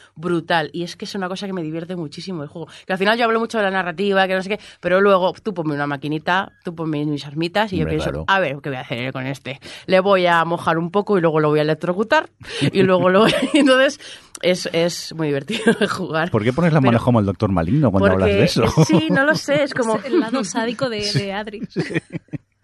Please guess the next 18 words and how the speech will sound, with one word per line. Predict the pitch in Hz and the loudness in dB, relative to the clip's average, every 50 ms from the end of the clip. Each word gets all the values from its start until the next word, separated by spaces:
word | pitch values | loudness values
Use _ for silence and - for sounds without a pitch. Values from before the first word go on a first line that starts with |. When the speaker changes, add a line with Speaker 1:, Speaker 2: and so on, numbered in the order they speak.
| - - 294 311 294 277 226 - - | -16 -14 -12 -10 -10 -10 -10 -8 0
Speaker 1:
Em, | - 196 196 190 190 185 180 180 175 170 170 170 165 160 156 151 202 - - | 2 4 4 4 4 4 4 4 4 4 4 2 2 2 0 -2 -8 -4 0
pero | 196 202 | 2 4
una | 226 254 285 | 4 4 2
cosa | 302 285 302 | 2 0 0
que | 277 262 | 0 2
me | 269 | 0
hace | 262 - 262 | 2 0 0
mucha | 247 247 - 254 | 0 2 0 0
ilusión | 214 208 202 214 202 | 0 0 0 0 0
contaros | 185 180 175 165 180 185 175 165 196 - - - _ | 0 -2 0 0 0 0 0 0 -4 -6 -12 -8 _
es | 180 180 - | -6 -6 -4
que | - 156 | -6 -4
yo | 151 175 | -4 -4
jugué | 185 - 247 247 226 | -4 -4 -6 -4 -4
al | 202 190 | -2 -2
Horizon. | 175 160 156 160 170 165 - 175 | -2 -2 -2 -4 -4 -8 -8 -6
Yo, | 175 190 202 - | -6 -6 -6 -8
yo | 170 165 190 208 233 240 | -10 -6 -4 -4 -4 -6